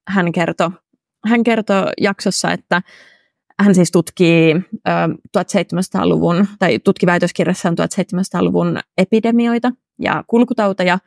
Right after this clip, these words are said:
ja silloin kun hän aloitti sen tutkimuksen, niin hän sai, hän kertoi, että hän sai paljon kysymyksiä siitä, että miksi sä tutkit näin synkkää aihetta ja,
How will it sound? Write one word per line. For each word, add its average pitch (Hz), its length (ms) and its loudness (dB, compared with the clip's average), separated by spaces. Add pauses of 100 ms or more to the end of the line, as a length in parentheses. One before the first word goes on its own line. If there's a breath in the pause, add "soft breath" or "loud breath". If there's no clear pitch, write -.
(340 soft breath)
ja 170 60 -2
silloin 180 220 2
kun 175 100 0
hän 190 100 4
aloitti 190 280 2
sen 185 160 2
tutkimuksen, 165 640 -2
niin 160 140 2
hän 175 180 2
sai, 156 340 -2
hän 180 160 0
kertoi, 165 280 0
että - 160 -4
hän 170 80 -2
sai 175 120 0
paljon 170 260 -2
kysymyksiä - 580 -6
siitä, - 260 -2
että - 100 -2
miksi 190 180 0
sä 190 60 -6
tutkit - 340 -6
näin 170 160 -4
synkkää 165 460 -2
aihetta 180 480 0
ja, 147 260 0